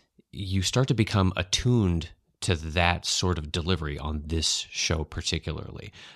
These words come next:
Uh, very few, uh, s-, labeled comedies have I seen that have done that, that have taken the, the, the straight up goofball comedy, then there's the highbrow comedy, then there are the poignant moments, the sad moments, the genuinely concerning moments,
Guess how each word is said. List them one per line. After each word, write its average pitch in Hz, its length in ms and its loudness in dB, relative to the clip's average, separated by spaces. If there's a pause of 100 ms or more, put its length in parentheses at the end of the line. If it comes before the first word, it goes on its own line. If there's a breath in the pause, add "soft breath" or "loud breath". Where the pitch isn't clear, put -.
(100)
Uh, 82 180 -8
very 123 240 4
few, 92 420 4 (120)
uh, 87 160 -6 (320)
s-, - 260 -6 (200)
labeled 87 540 2
comedies 82 500 2
have 80 120 -2
I 78 80 -2
seen 82 400 0 (400 loud breath)
that 87 140 4
have 80 100 0
done 85 240 6
that, 78 180 -2
that 85 100 0
have 82 100 -2
taken 85 480 2 (340 loud breath)
the, 82 420 2
the, 80 460 -4
the 85 120 -6
straight 95 500 6
up 82 260 4 (320)
goofball 85 540 4
comedy, 78 500 0 (360 soft breath)
then 85 120 4
there's 87 160 2
the 98 60 0
highbrow 92 460 0
comedy, 78 540 -2 (260 soft breath)
then 85 120 2
there 82 120 4
are 85 40 4
the 92 80 4
poignant 107 480 2
moments, 76 420 0
the - 140 -4
sad 110 380 4
moments, 78 380 -2
the - 120 -6
genuinely 92 580 4
concerning 90 640 0
moments, 76 340 -4